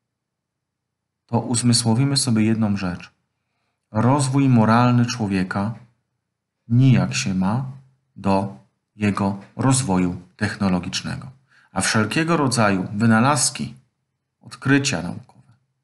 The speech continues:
najszybciej powstają w czasie wojen. Tak więc Ochocki jest naiwnym idealistą, który wierzy w to, że ludzkość udoskonali się dzięki temu, że oderwie się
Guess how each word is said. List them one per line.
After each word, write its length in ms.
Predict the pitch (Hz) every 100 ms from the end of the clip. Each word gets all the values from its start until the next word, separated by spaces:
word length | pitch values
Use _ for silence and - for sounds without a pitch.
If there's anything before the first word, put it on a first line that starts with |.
| _ _ _ _ _ _ _ _ _ _ _
najszybciej 920 | 120 120 156 156 - 107 - 92 92 - -
powstają 580 | - - 90 90 87 90 - _ _
w 60 |
czasie 380 | - 80 - - - _ _
wojen. 540 | 87 92 82 - - - - _ _ _ _ _ _
Tak 160 | 95
więc 240 | 110 104 -
Ochocki 640 | 131 123 151 147 - - 110
jest 380 | 127 - - _ -
naiwnym 920 | 131 139 135 170 147 127 123 123 127
idealistą, 760 | 123 117 110 117 135 - 175
który 260 | - 110 107
wierzy 380 | 104 139 127 95
w 80 | -
to, 260 | 92 95 - _ _ _ _ _ 101
że 460 | 95 101 95 98 - _ _ -
ludzkość 640 | 131 135 - 95 - -
udoskonali 680 | - 127 127 127 117 127 117
się 260 | 104 104 98
dzięki 320 | 101 98 -
temu, 400 | - 143 92 87 - _ _ _ -
że 220 | 135 135
oderwie 500 | 123 98 92 92 92
się 260 | - 87